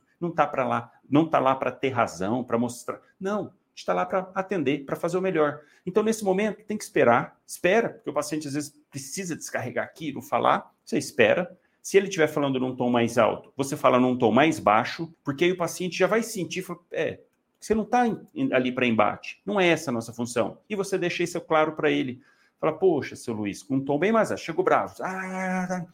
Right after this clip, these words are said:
poxa, seu Luiz, eu entendo, eu entendo que o senhor tá passando por todo esse problema." Fala calmo, mais calmo possível.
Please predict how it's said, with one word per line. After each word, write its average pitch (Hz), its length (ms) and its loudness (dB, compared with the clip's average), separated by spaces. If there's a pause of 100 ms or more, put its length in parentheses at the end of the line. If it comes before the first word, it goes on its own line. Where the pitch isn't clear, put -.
(300)
poxa, 127 380 -4
seu 113 180 -6
Luiz, 104 260 -2
eu 151 100 2
entendo, 113 440 2
eu 120 40 0
entendo 120 320 0
que - 80 -14
o - 40 -20
senhor 110 120 -6
tá 104 280 0 (160)
passando 107 380 -8
por 98 260 -10 (120)
todo 107 160 -4
esse - 160 -10
problema." 123 680 -4
Fala 151 260 0
calmo, 165 560 4
mais 175 300 -2
calmo 143 300 4
possível. 147 600 -6